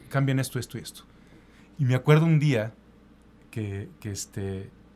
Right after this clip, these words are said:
que estábamos ya grabando una rola, entró Toy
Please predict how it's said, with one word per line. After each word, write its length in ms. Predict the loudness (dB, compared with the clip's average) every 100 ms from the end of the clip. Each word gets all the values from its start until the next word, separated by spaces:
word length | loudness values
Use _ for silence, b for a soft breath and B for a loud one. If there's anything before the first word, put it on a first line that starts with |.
| -20
que 60 |
estábamos 320 | -6 -4 -2 -2
ya 140 | -2
grabando 320 | -4 -6 -6
una 120 | -6
rola, 280 | -6 -6 -8 -12 b b b b b b -20 -20 -12
entró 240 | -6 -4
Toy 320 | 0 0 0